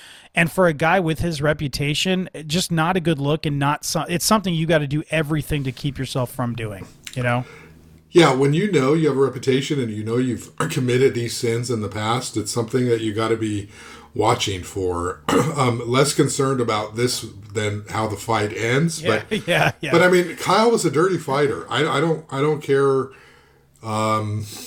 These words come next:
Speaker 2: you know, who thinks otherwise. I mean, the facts speak for themselves, and I just did not like this ending. But go ahead, Phil. We'll get there.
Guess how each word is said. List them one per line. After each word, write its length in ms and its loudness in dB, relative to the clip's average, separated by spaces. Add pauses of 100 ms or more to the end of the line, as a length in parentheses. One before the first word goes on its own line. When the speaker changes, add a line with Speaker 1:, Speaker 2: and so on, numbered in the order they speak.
(220)
Speaker 2:
you 120 0
know, 220 2
who 240 4
thinks 440 0
otherwise. 760 2
I 80 0
mean, 160 -4
the 80 -2
facts 340 -2
speak 240 -6
for 80 -8
themselves, 640 -4
and 120 -4 (360)
I 140 4
just 200 -2
did 100 -2
not 200 0
like 180 -2
this 180 -4
ending. 300 -2
But 140 -8
go 160 6
ahead, 180 2
Phil. 260 0
We'll 140 -2
get 220 -2
there. 160 -8